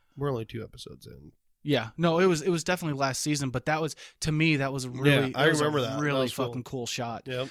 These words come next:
Speaker 2: Whenever he's going through, and then all of a sudden he looks, and he's, like, you could see, like, in his mind, he's like, "I can, I can tilt this bitch up, and we can go downstairs, and no one would ever know." And maybe, maybe that, maybe that was one of his,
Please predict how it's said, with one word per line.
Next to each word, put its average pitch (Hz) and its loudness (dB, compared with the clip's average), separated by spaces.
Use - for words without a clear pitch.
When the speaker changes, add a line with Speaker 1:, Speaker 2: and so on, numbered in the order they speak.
Speaker 2:
Whenever 131 0
he's 123 -4
going 135 -6
through, 135 -4
and 123 -6
then 123 -6
all 123 -6
of 123 -6
a - -4
sudden 123 -6
he 120 -8
looks, 127 -6
and 123 -6
he's, 120 -12
like, 127 -4
you 143 -2
could 131 -8
see, 135 -2
like, 113 -10
in 131 -10
his 123 -8
mind, 123 -6
he's 110 -14
like, 107 -12
"I 113 -4
can, 101 -10
I 123 -6
can 113 -10
tilt 107 -10
this 101 -10
bitch 98 -12
up, - -14
and 123 -6
we 107 -6
can 110 -12
go 104 -8
downstairs, 101 -10
and 107 -10
no 104 -8
one 98 -12
would 95 -16
ever 107 -12
know." 101 -14
And 175 -2
maybe, 208 0
maybe 170 -2
that, 170 -4
maybe 165 -4
that 165 -4
was 147 -8
one 139 -6
of 120 -10
his, 123 -6